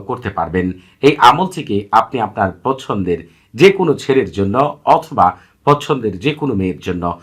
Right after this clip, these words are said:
অথবা আপনার স্বামীর জন্য, অথবা আপনার স্ত্রীর জন্য, এমনকি প্রথম দেখায় কাউকে আপনার ভালো লেগে গিয়েছে, তার জন্য আপনি সব কিছু করতে পারেন। তাকে না পেলে আপনার জীবন মূল্যহীন, এমন ব্যক্তির জন্য এই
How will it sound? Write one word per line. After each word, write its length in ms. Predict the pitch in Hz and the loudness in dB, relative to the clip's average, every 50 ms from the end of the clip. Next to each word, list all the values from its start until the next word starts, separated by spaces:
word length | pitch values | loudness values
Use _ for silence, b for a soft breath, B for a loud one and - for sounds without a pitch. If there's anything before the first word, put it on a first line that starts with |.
| b b b b - | b b b b 4
অথবা 340 | 143 175 175 - 190 170 151 | 4 4 4 2 0 0 0
আপনার 240 | 139 - 127 117 110 | 0 0 -4 -6 -6
স্বামীর 360 | - - 117 127 131 107 85 90 | -4 -4 -4 -2 -2 -4 -4 -8
জন্য, 160 | 90 85 98 117 | -8 -6 -6 -8
অথবা 320 | 120 117 - - 98 92 87 - - | -8 -8 -10 -6 -4 -4 -4 -4 -6
আপনার 300 | 90 90 - - 92 87 - - _ - 135 127 | -10 -10 -10 -8 -12 -12 -12 -16 _ -14 -14 -14
স্ত্রীর 260 | - - 151 117 92 - | -12 -10 -8 -8 -6 -8
জন্য, 180 | 87 82 80 85 85 82 b b b b b b b | -8 -8 -4 -6 -6 -6 b b b b b b b
এমনকি 420 | - 120 127 175 165 156 127 - 110 98 | 4 6 6 6 4 -4 -4 -8 -10 -8
প্রথম 360 | - 127 131 131 - 143 113 95 | -6 -6 -6 -6 -6 -6 -8 -4
দেখায় 380 | 87 107 110 - - 101 85 80 | -2 -2 -2 0 -2 -4 -4 -4
কাউকে 280 | - 104 104 101 - 107 | -4 -6 -6 -6 -6 -10
আপনার 260 | 87 - - 92 82 76 - - | -12 -10 -10 -14 -14 -12 -6 -4
ভালো 160 | 120 139 123 98 | -4 -2 -2 -6
লেগে 240 | 90 78 73 78 76 82 | -6 -10 -14 -16 -16 -14
গিয়েছে, 300 | 87 87 - - 92 85 b b b b b b b - - | -16 -16 -14 -14 -16 -16 b b b b b b b 2 6
তার 180 | 139 139 135 104 - | 6 6 6 4 0
জন্য 220 | 135 143 143 123 104 95 85 - _ _ | 0 2 2 2 -2 -4 -6 -8 _ _
আপনি 220 | - 104 98 117 110 | -4 -4 -4 -4 -10
সব 200 | - - - - - - - | -6 -4 -4 -4 -6 -8 -16
কিছু 180 | 131 - - 101 - | -16 -14 -14 -12 -12
করতে 200 | 101 98 - 95 | -12 -10 -10 -8
পারেন। 260 | 87 90 87 90 90 90 87 b b b b b b - | -4 -4 -2 -2 -4 -6 -8 b b b b b b 4
তাকে 260 | 139 131 - - 143 123 98 87 90 | 4 4 4 4 0 -2 0 2 2
না 60 | 107 113 | 2 2
পেলে 240 | - 120 110 110 104 | 2 0 -4 -2 -2
আপনার 320 | 90 76 - - 90 82 78 73 | -4 -6 -8 -10 -12 -12 -12 -12
জীবন 280 | 76 98 92 98 92 82 78 82 | -10 -10 -8 -8 -8 -8 -6 -8
মূল্যহীন, 440 | 110 117 104 92 82 85 85 82 80 b b b b b | -8 -6 -6 -8 -6 -8 -12 -12 -14 b b b b b
এমন 220 | 107 113 117 120 104 | 2 4 4 4 0
ব্যক্তির 360 | 90 110 117 120 - 131 110 92 90 | 0 -2 -4 -4 -6 -10 -10 -8 -10
জন্য 160 | 92 87 92 107 117 113 - 92 | -10 -8 -6 -8 -8 -8 -8 -8
এই 60 | 90 | -10